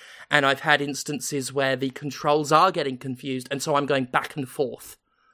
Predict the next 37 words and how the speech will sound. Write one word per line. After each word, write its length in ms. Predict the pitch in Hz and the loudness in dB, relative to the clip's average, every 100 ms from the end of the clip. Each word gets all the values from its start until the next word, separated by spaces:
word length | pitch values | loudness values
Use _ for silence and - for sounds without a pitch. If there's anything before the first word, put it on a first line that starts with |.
| _ 147 | _ -4
between 440 | 151 - 156 135 | -4 -2 -4 -2
two 240 | - 151 | -2 -2
different 340 | 135 139 151 123 | -2 -6 -8 -10
camera 440 | 147 139 160 185 | -4 -2 0 0
angles 520 | 185 196 233 285 - - - - - | 0 0 -4 -4 -10 -14 -20 -4 2
as 160 | 165 | 2
the 80 | 156 | 2
controls 500 | 165 156 160 151 135 | -4 -2 0 0 0
remap 440 | 139 151 147 147 | 0 2 2 0
themselves 680 | - 143 127 139 120 107 - - _ - | -2 -4 -2 -4 -4 -8 -14 -18 _ -8
to 120 | 139 | -8
cope 400 | - 139 131 - | -4 -6 -6 -6
with 160 | 139 | -6
the 60 | 139 | -6
new 200 | 135 135 | -4 -6
perspective. 760 | 127 131 143 135 - 117 - - - - - - - _ | -6 -8 -6 -6 -6 -12 -12 -18 -20 -20 -20 -20 -20 _
That 220 | 160 196 | 4 4
is 120 | 262 185 | 4 0
not 200 | 208 - | -2 0
something 280 | 175 180 | -2 0
I've 140 | 170 160 | -2 0
had, 240 | 165 160 | 0 0
ever 320 | 175 220 220 143 | 4 4 4 -2
had 260 | 143 123 | -2 -6
an 100 | 123 | -8
issue 300 | 127 - 143 | -12 -8 -6
with 220 | 127 123 - | -4 -4 4
outside 440 | 151 - - 170 | 2 4 2 2
of 120 | 160 | 0
user 400 | 127 160 165 165 - | -4 -4 -2 -2 2
error 420 | 135 151 226 269 - | 2 4 2 0 -2
when 200 | 160 147 | 0 2
I'm 140 | 139 | 0
getting 280 | 151 135 131 | -2 -2 -4
used 520 | 127 135 160 - - | -4 -4 -4 -6 -6
to 140 | - 220 | -2 0
it 260 | 311 - | -2 -8